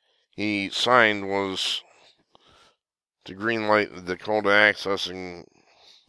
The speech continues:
Keystone pipelines. Oh, I know. And by the way, he nominated the guy to run the E P A, Scott Pruitt,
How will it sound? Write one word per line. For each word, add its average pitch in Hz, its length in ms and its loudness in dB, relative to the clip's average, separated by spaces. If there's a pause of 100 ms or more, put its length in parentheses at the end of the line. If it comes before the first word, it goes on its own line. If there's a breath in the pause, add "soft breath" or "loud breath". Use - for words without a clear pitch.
(680 loud breath)
Keystone 101 560 -4
pipelines. 95 760 -4 (120)
Oh, 135 260 6
I 107 120 8
know. 110 380 2 (120)
And 87 420 -2 (120)
by 127 160 8
the 113 60 2
way, 104 280 4
he 95 120 -6
nominated 104 580 2
the 95 80 -2
guy 98 400 4 (380 loud breath)
to 90 80 -16
run 104 220 0
the 101 60 -2
E 101 140 -4
P 98 240 -6
A, 101 220 2
Scott - 400 0
Pruitt, 127 400 2